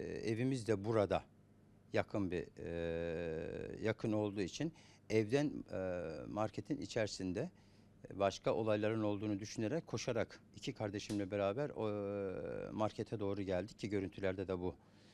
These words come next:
gözüküyor. E, geldiğimizde, e, pitbull cinsi bir köpek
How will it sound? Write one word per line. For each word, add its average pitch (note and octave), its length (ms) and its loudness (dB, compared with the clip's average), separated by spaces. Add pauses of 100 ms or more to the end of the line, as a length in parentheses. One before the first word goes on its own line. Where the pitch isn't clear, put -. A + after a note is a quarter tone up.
(140)
gözüküyor. G2 520 0 (960)
E, A2 800 4
geldiğimizde, C#3+ 880 4
e, C3 100 0 (1800)
pitbull C3 400 -2
cinsi A#2 360 -2
bir A#2 120 -2
köpek D#3+ 500 -2